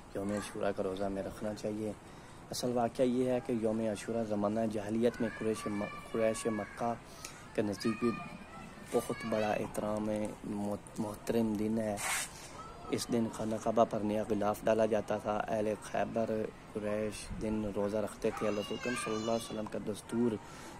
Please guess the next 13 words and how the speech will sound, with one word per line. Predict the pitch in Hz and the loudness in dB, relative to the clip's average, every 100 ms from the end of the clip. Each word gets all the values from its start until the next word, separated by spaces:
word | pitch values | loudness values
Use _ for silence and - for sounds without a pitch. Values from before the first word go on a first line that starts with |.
| - | -4
था | 120 | -2
कि | 117 127 | -2 -4
कुरैश | 113 113 113 - | 0 2 2 0
मिल्लत | 110 110 117 117 | 0 2 2 2
इब्राहिमी | 107 107 113 123 | 2 2 4 2
की | 123 | 2
निस्बत | 110 - 113 | -4 -2 -2
से | - | 0
जो | 113 113 | 0 0
अच्छे | 117 - 123 110 - - - - | -2 -4 -4 -4 -6 -10 -10 -2
काम | 120 117 | 4 4
करते | 113 107 - 120 | 4 2 0 -2
थे | - 110 | 0 -2